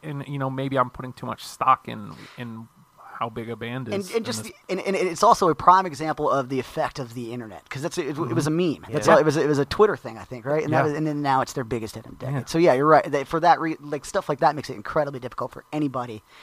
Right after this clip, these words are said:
Speaker 2: any new cream, to rise to the top.
Speaker 3: Yeah,
Speaker 1: So
Speaker 3: it's a, it seems to be a fast-moving world, especially with the internet the way
Speaker 2: Yeah.
Speaker 3: it is.
Speaker 2: Yeah.
Speaker 3: And, you know, a lot of these bands that kind of feel like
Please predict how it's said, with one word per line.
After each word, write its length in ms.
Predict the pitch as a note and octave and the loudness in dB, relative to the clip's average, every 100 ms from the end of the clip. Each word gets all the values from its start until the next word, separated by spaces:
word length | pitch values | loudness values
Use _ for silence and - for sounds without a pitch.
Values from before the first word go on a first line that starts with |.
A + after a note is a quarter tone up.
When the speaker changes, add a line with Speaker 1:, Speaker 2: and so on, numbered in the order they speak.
| - | -10
Speaker 2:
any 180 | F#3 F#3 | -4 -4
new 220 | E3 E3+ D#3+ | -2 -4 -4
cream, 400 | - C#3+ B2 G2+ | -4 -4 -4 -6
to 120 | A#2 | -8
rise 260 | A2 D#2 | -10 -12
to 80 | - | -14
the 60 | G2+ | -18
top. 260 | - - - - | -12 -12 -12 -14
Speaker 3:
Yeah, 160 | G2+ G2+ | -10 -6
Speaker 1:
So 140 | A2+ | -4
Speaker 3:
it's 180 | G#2+ A2+ | -4 -4
a, 180 | D#3 - | -6 -6
it 80 | D#3 | -10
seems 200 | F3+ D3 | -12 -12
to 80 | C3+ | -10
be 140 | A#2+ | -8
a 40 | |
fast-moving 640 | G2 G#2+ G#2 - G#2+ G2 F#2 | -6 -4 -6 -8 -12 -12 -10
world, 260 | G2 F#2+ | -8 -8
especially 460 | F#2+ - B2 A2 G#2+ | -10 -10 -10 -10 -12
with 220 | G2 F#2+ _ _ _ _ - | -12 -14 _ _ _ _ -18
the 100 | G2+ | -12
internet 380 | G2+ G2 F#2+ - _ _ | -10 -10 -10 -14 _ _
the 80 | - | -8
way 140 | B2+ | -4
Speaker 2:
Yeah. 100 | B2 | -4
Speaker 3:
it 60 | - | -4
is. 380 | F#2+ G2 - - | -10 -14 -18 -12
Speaker 2:
Yeah. 260 | C#3 - - | -8 -6 -8
Speaker 3:
And, 120 | F#2 - _ _ _ _ _ _ | -14 -20 _ _ _ _ _ _
you 100 | G#2+ | -12
know, 100 | G#2 | -6
a 60 | A2+ | 0
lot 140 | D3 | 0
of 60 | C#3+ | 0
these 180 | A#2+ | -8
bands 460 | - A#2+ A#2+ A#2 G#2+ | -8 -6 -6 -10 -12
that 100 | G#2+ | -14
kind 160 | - A2+ | -12 -12
of 60 | |
feel 220 | - A#2+ A2+ | -10 -6 -4
like 320 | G#2+ G#2 | -4 -4